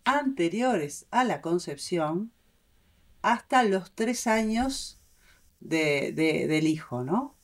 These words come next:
Entonces estamos hablando de un periodo que son casi cinco años. Entonces,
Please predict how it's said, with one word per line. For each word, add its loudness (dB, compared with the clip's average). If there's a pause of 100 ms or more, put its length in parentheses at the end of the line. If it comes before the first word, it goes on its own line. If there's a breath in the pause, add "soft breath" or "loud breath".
(600 soft breath)
Entonces 0
estamos 0
hablando 6
de 6
un 6
periodo 4
que -6
son 2
casi -2
cinco -6
años. -6
Entonces, -10